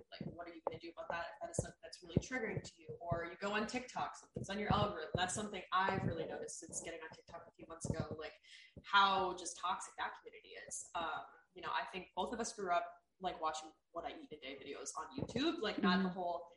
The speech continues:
Speaker 1: Instagram, that girl aesthetic, which now I feel like I would be so scared if I was, like, the young, impressionable teen with TikTok as my platform, because it's not, you know, we would talk a lot about too on the podcast, just none of these, like, bloggers are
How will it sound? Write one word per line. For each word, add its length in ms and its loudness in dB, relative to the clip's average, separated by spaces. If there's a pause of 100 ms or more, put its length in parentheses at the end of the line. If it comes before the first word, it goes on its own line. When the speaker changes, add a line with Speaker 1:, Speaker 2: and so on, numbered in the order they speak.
(200)
Speaker 1:
Instagram, 720 4
that 260 6
girl 240 4
aesthetic, 540 6
which 200 -8
now 220 2
I 80 0
feel 220 -8
like 180 0 (480)
I 260 12
would 140 2
be 100 -2
so 420 2
scared 600 -2 (140)
if 120 2
I 140 10
was, 160 2
like, 180 0
the 80 -6
young, 220 0
impressionable 500 -4 (140)
teen 240 -6 (300)
with 240 0
TikTok 440 -6 (140)
as 160 2
my 80 -10 (140)
platform, 420 -8 (400)
because 640 2
it's 140 -6
not, 260 4 (100)
you 100 -4
know, 180 -4 (400)
we 80 2
would 100 4
talk 240 6
a 40 4
lot 120 10
about 200 2
too 180 2
on 100 4
the 60 -2
podcast, 640 -4
just 320 -6 (380)
none 120 2
of 140 6
these, 220 0
like, 200 0
bloggers 480 4
are 260 -2